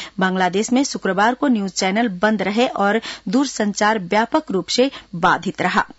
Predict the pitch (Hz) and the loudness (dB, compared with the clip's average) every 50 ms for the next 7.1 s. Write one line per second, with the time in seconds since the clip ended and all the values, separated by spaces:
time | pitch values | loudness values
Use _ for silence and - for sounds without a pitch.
0 | - - - - - - - 233 247 277 302 - 349 359 311 262 226 208 202 208 | -18 -16 -16 -14 -8 0 2 4 4 4 4 2 2 2 2 2 2 2 0 2
1 | 214 220 240 262 269 277 - - 220 208 208 208 233 262 262 - 233 233 - 190 | 2 2 2 2 2 2 2 2 0 0 2 2 0 2 2 2 0 0 0 -2
2 | 190 - - 202 196 202 208 226 226 - 220 202 214 233 262 262 262 220 185 175 | -2 0 2 2 2 2 2 -2 -2 -2 -2 0 0 2 2 2 2 2 0 -4
3 | - - - - 247 226 208 196 175 123 90 - 98 - - - - - - - | -4 -2 0 0 0 0 0 0 0 -2 -2 -4 -8 -6 -4 -4 -4 -4 -8 -16
4 | - - - - - - 214 - - 208 190 190 185 180 - - 190 196 190 185 | -16 -14 -14 -8 -2 -2 -2 0 0 0 0 0 0 -2 0 2 2 2 0 -2
5 | - - 196 190 190 202 214 233 269 - 254 247 285 294 - - - - 202 196 | -2 -2 0 0 0 0 2 2 2 2 2 2 2 2 -2 -4 -2 -2 -2 -2
6 | 196 196 185 190 220 254 285 - - - 214 190 175 165 185 202 185 - - - | -2 -2 0 2 2 2 0 0 -2 -2 -2 -2 -2 -2 -2 -2 -2 -2 2 4
7 | 240 269 | 4 4